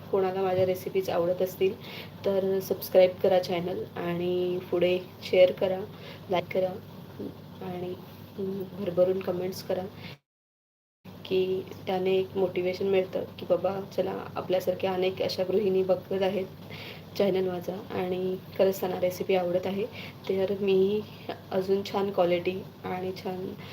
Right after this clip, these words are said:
अं, पिक्चर क्वालिटी, व्हॉइस क्वालिटी असं सगळं व्यवस्थित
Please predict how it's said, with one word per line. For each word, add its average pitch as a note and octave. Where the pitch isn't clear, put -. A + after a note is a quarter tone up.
अं, F3+
पिक्चर G3
क्वालिटी, F3+
व्हॉइस F3
क्वालिटी F3
असं F#3
सगळं F3+
व्यवस्थित F#3